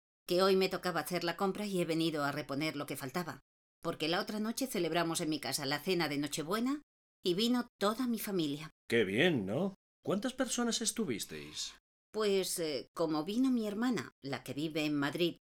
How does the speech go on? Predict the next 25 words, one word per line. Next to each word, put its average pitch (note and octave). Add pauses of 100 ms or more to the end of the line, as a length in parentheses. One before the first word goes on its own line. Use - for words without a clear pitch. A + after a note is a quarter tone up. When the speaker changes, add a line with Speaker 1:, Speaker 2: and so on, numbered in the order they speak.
(320)
Speaker 1:
con C#3+
su -
marido C3
y A#2
sus A2+
tres D#3+
hijos, G3
más C#3
los -
novios D#3+
de A2+
mis A#2
dos D3
hijas E3
y -
mis A#2+
padres, D3 (360)
con F#3
una B3+
tía A#3
que B2
se C3+
ha D#3
quedado D3+
viuda, F#3+